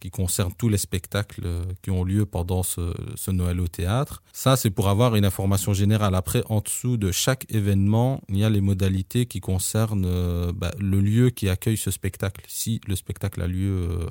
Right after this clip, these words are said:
à Stavelot, bah, ce sera le Centre culturel de Stavelot qu'il faudra contacter pour réserver. Mais voilà, première chose à faire, vous pouvez aller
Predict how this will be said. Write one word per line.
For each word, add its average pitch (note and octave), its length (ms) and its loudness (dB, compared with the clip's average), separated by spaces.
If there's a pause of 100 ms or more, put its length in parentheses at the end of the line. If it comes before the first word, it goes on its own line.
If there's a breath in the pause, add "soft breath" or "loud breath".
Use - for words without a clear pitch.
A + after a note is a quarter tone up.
à F#2+ 80 -4
Stavelot, F2 480 -2
bah, F2 120 -4
ce - 140 -8
sera - 160 -6
le - 80 -4
Centre - 180 -6
culturel F#2 360 -4
de F2+ 80 -2
Stavelot F#2 340 -2
qu'il - 160 -10
faudra F2+ 240 -4
contacter F#2 420 -6
pour F#2 200 -8
réserver. F#2 500 -2 (460 soft breath)
Mais G2 100 0
voilà, F#2+ 300 2 (180)
première A#2+ 340 6
chose F#2 220 -2
à E2+ 60 0
faire, G#2+ 360 -2
vous G2 220 -8
pouvez G2 280 -4
aller F#2 320 -2